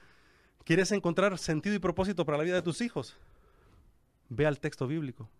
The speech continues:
ve a la Biblia, palabra de Dios. <laughs> Ahí se resume todo. Creo que es oportuno que vayamos al texto bíblico porque ahí nos vamos a encontrar con historias de seres humanos como tú y yo, que cometemos errores, que fallamos, que sí tenemos a veces buenas cosas. <laughs>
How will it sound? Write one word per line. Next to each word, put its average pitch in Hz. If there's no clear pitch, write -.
ve 131
a 165
la 185
Biblia, 240
palabra 147
de 151
Dios. 226
<laughs> -
Ahí 139
se 143
resume 156
todo. 202
Creo 220
que 269
es 262
oportuno 233
que 220
vayamos 208
al 208
texto 202
bíblico 208
porque 170
ahí 170
nos 196
vamos 208
a -
encontrar 190
con 180
historias 254
de 127
seres 196
humanos 240
como 165
tú 185
y 214
yo, 240
que 127
cometemos 170
errores, 202
que 170
fallamos, 202
que 117
sí 135
tenemos 170
a 143
veces 156
buenas 147
cosas. 170
<laughs> 170